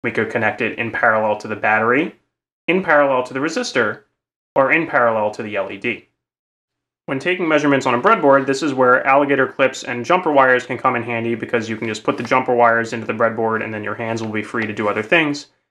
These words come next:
If you don't understand how a breadboard works or you've never used one before, we highly recommend you check out, check out our breadboard tutorial video, which will tell you everything you need to know about breadboards. But for now, we're going to assume you know how they work.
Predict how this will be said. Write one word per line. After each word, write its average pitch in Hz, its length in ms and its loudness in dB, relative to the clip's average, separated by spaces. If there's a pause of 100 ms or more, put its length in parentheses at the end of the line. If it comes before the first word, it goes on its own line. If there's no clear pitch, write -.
(140)
If - 140 -6
you 127 80 -2
don't 151 240 4
understand 147 440 0
how 120 120 4
a 117 80 0
breadboard 175 440 4
works 175 300 4
or - 80 -2
you've 127 140 0
never 131 180 2
used 127 280 0
one 127 120 2
before, 123 420 2
we 107 100 -6
highly 135 320 4
recommend 117 400 2
you 110 80 -6
check 113 180 -2
out, 104 380 0
check - 200 0
out 113 220 2
our 110 160 -2
breadboard 170 460 4
tutorial 117 400 -2
video, 107 420 0
which 104 160 -8
will - 80 -10
tell 113 140 0
you 107 180 -2
everything 127 360 -2
you 117 40 -2
need 113 160 -2
to 113 60 -4
know 107 100 0
about 101 180 2
breadboards. 98 520 -4
But - 100 -8
for - 140 -6
now, 123 280 4
we're 131 140 -2
going 110 200 -4
to 113 100 -8
assume 160 260 2
you 147 80 4
know 120 100 2
how 113 120 2
they 104 100 0
work. 95 300 -4